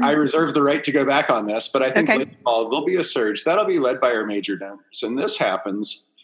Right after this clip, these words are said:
Speaker 1: when we begin to see the new opportunities. And, and as I'm listening to congregations, we're beginning to see those new opportunities. I
Speaker 2: Mm.
Speaker 1: think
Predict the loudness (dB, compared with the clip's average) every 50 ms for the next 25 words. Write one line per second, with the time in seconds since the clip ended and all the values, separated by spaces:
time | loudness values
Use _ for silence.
0 | _ _ _ -2 0 2 2 2 2 2 0 -2 -2 0 0 0 0 0 0 0
1 | 0 0 2 2 2 2 0 0 0 -2 -2 -2 -2 -4 -4 -6 -6 -8 -8 -8
2 | -10 -14 -14 -14 -12 -10 -10 -10 -10 -10 -10 -8 -8 -8 -6 -4 -4 -4 -2 -2
3 | -2 0 0 0 2 0 0 0 -2 -2 -2 -2 0 0 -2 -2 -2 -2 -4 -2
4 | -2 -2 -2 -2 -2 -4 -2 -4 -6 -8 -4 -4 -4 -2 -2 -2 -2 0 0 0
5 | 0 0 -2 -2 -4 -2 -2 -2 0 0 -2 -4 -4 -6 -8 -8 -8 -10 -10 -12
6 | -14 -14 -12 -14 -14 -16 -16 -16 -12 -12 -12 -14 -14 _ _ _ _ _ _ _
7 | _ _ _ _ -8 -6 -4 -2 -2 -4 -6 -10